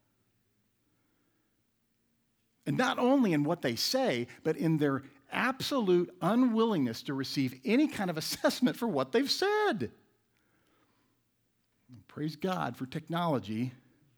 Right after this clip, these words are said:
because it does have its place. But for Christ's sake, and I mean that literally, and for your sake, and for the sake, uh,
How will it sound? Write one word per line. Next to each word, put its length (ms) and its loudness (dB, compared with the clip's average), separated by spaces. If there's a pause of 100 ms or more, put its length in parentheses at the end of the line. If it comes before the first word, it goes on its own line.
(840)
because 280 -8
it 140 -8
does 220 0
have 280 -4
its 200 -4
place. 840 -6 (1900)
But 120 -10
for 140 -8
Christ's 460 -6
sake, 380 -4
and 120 -6
I 40 -4
mean 260 0
that 220 -2
literally, 420 -4
and 100 -8
for 120 -10
your 320 -4
sake, 480 -6
and 100 -14
for 100 -12
the 100 -10
sake, 500 -6
uh, 20 -10